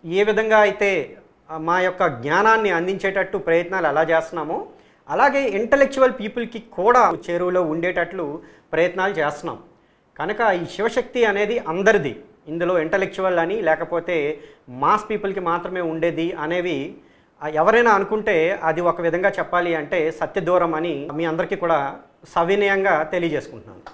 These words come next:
ఇప్పుడు సబ్జెక్ట్లోకి వెళ్తే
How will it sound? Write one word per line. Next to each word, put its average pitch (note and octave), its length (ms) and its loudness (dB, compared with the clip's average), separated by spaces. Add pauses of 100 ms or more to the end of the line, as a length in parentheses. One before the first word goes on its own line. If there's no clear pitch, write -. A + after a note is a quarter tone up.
(720)
ఇప్పుడు A#3+ 420 4
సబ్జెక్ట్లోకి A#3 560 4
వెళ్తే F#3 640 2